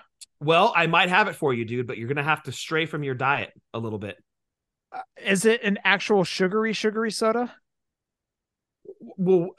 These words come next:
Speaker 1: it's, it's not sugary, sugary. Uh, but what it is, is it's Canada Dry ginger ale, cranberry.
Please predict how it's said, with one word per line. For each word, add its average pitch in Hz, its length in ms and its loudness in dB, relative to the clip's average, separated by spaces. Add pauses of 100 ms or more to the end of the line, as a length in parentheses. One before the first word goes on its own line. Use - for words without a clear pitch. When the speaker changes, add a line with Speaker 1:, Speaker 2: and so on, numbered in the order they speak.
Speaker 1:
it's, 165 400 -8
it's - 220 -8
not 214 180 2
sugary, 180 480 0
sugary. 127 600 -2 (360)
Uh, 147 260 4
but 135 200 -2
what 185 160 2
it 160 120 0
is, 190 300 -2
is 156 200 -4
it's 135 200 -4
Canada 170 500 -4
Dry 151 300 2
ginger 143 420 -4
ale, 208 280 -4 (1300)
cranberry. 143 680 -4